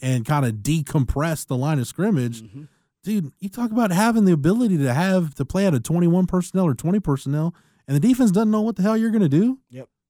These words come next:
Speaker 1: that, that's your advantage right there.
Speaker 2: Could be
Speaker 1: For a
Speaker 2: invaluable.
Speaker 1: matchup guy like Sark,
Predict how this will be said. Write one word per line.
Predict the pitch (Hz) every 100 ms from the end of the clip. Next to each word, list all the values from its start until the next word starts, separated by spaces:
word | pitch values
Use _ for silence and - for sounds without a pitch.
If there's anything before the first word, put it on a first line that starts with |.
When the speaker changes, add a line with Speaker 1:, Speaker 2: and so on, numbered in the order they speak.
| _
Speaker 1:
that, | 143 214 - _ _ _ 101 110 _
that's | 120 190 226 220
your | 226
advantage | 147 185 208 143
right | 117
there. | 98 92 _ _ _ _
Speaker 2:
Could | - 139
be | 143 127
Speaker 1:
For | 156
a |
Speaker 2:
invaluable. | 131 139 170
Speaker 1:
matchup | - 208
guy | 165 175
like | 165 143
Sark, | - 147 120